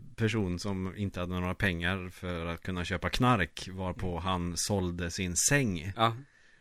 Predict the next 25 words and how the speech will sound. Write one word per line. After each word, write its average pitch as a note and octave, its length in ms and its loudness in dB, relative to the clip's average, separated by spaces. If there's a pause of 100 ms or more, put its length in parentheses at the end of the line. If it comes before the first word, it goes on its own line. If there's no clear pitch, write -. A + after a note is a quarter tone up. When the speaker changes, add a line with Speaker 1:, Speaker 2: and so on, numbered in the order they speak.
Speaker 1:
Och, - 380 0
eh, F#2 460 4 (640)
för G#2+ 160 2
att G2 100 2
kunna F2+ 240 4
sova G#2+ 500 0
så - 160 -2
fick G#2 220 -4
han G2 140 0
väl F#2+ 300 2 (1040)
lägga F#2+ 640 6
ett F#2 220 -8
gäng F#2 320 0
Kalle A2 240 4
Anka-tidningar G#2+ 840 4
i A#2 60 4
hög G#2+ 420 6
så G#2+ 60 2
han G2+ 120 2
kunde G#2 240 4
ha G#2 100 2
någonting G2+ 320 -2
att F2+ 60 0
sova A2 400 4
på. G2 200 4